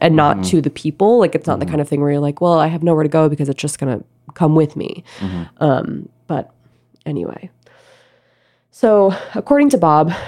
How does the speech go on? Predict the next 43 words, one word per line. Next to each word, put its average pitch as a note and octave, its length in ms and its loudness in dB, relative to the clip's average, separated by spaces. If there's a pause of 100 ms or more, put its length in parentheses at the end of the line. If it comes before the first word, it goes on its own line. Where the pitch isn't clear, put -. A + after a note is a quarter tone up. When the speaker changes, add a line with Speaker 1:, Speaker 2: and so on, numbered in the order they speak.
(120)
Speaker 1:
the F#3+ 120 2
entity F3+ 340 2
would E3+ 140 4
become D#3+ 400 0
bolder F3+ 400 4
and F3 160 4
more E3 180 4
violent C3+ 400 2
as D3+ 140 -4
time C#3 200 -2
went C#3+ 140 2
on. F#3+ 420 0 (840)
It G#3 80 2
started E3+ 280 2
to E3+ 140 0
appear D#3+ 360 0
in D#3 140 2
other D3+ 240 -2
areas D3+ 340 0
of - 80 -12
the E3 60 -12
house A3 420 0
and F3+ 180 -2
could E3 120 -2
even E3 220 2
be D#3+ 100 -2
heard D3 300 -2
crawling A3+ 540 2
through G3+ 260 -2
the F3 100 2
walls D#3+ 600 0
and E3 140 0
the D#3 80 0
crawl D#3 320 -2
spaces D3+ 400 -4
of D3+ 100 -8
the D3+ 60 -6
home C#3 340 -4
at - 160 -8
night, - 360 -10
Speaker 2:
Ooh. A2+ 300 0 (300)
Speaker 1:
which - 340 -2 (100)
I D3+ 360 2